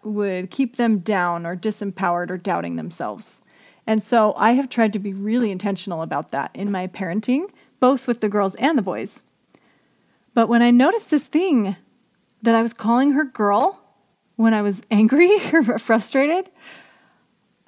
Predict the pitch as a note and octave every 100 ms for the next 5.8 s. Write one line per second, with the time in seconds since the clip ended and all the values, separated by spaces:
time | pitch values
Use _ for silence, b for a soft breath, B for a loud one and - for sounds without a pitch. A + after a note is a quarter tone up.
0 | _ _ - A3 A#3+ C4+ C#4+ C#4 - -
1 | B3 - A3+ - - - A#3 A3 A3 G3
2 | G#3 G#3 G#3 F3 E3+ - E3 C3 - _
3 | - G3 A#3 A3 A3+ B3+ D4 C#4+ A#3 A3
4 | C4+ - C4 A#3+ B3+ A#3 - A#3 C4+ F#4+
5 | F#4+ E4 E4 F4 C4+ C4 A#3+ A3